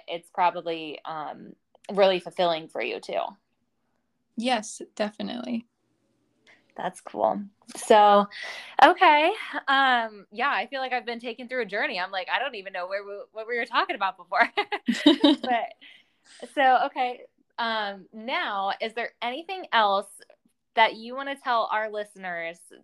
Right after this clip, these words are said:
Speaker 1: that, um, you either, you wanna speak out, or do you want to, um, you know, encourage others, or anything else that you want our listeners to know? We've talked about everything from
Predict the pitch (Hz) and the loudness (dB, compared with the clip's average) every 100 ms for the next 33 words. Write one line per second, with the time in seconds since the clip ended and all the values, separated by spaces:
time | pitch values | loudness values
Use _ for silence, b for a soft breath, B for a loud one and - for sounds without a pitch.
0 | - 190 185 175 - _ - 185 180 165 | 0 2 4 2 -2 _ -10 -8 -6 -6
1 | 165 156 _ 214 185 208 190 180 165 - | -8 -16 _ -14 -10 0 2 2 0 -6
2 | 180 175 175 165 - b b b b _ | -6 -2 -2 -2 -8 b b b b _
3 | - 208 311 339 330 320 302 233 226 202 | -14 -4 2 4 6 4 2 0 -2 -2
4 | 208 196 185 - - 208 190 185 180 175 | -8 -8 -8 -8 -12 -8 -6 -4 -4 -8
5 | - 175 175 170 165 - _ 202 185 - | -8 -8 -8 -8 -12 -16 _ -12 -10 -10
6 | 196 - 330 320 311 277 254 269 277 269 | -12 -6 0 0 0 2 2 2 -2 -4
7 | 262 262 254 - 196 190 180 - 240 269 | -4 -8 -10 -6 -4 -2 -2 -4 -12 -12
8 | 285 233 226 220 190 - _ 202 214 214 | -10 -8 -8 -2 -2 -2 _ -20 -16 -4
9 | 214 - 202 196 185 196 202 196 - 175 | -4 -2 -2 -2 -4 -6 -6 -6 -6 -6
10 | 156 98 - 196 247 208 190 175 196 202 | -6 -6 -10 -2 2 2 2 0 0 -2
11 | 208 190 185 160 151 | -8 -12 -8 -10 -10